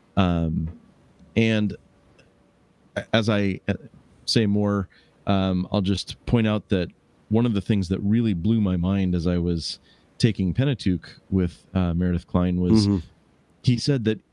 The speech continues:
Speaker 1: even this invisible heavenly realm was created. And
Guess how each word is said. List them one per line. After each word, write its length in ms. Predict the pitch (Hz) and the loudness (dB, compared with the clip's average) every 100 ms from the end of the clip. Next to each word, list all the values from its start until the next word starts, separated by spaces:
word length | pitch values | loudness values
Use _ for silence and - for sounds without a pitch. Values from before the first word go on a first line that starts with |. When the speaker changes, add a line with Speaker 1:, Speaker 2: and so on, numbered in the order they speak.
| _ | _
Speaker 1:
even 480 | 120 127 131 113 110 101 | 0 2 0 0 -2 -2
this 440 | 101 107 - - - | 0 0 -2 -6 0
invisible 680 | 117 110 117 110 104 101 | 2 2 0 0 0 0
heavenly 540 | 98 113 117 110 107 101 | 0 -2 0 0 0 0
realm 480 | 95 113 107 98 90 _ _ _ | 0 0 0 -2 -4 _ _ _
was 160 | 107 98 | 0 0
created. 600 | - 117 107 120 87 85 | 0 0 2 0 -2 0
And 160 | 82 | -2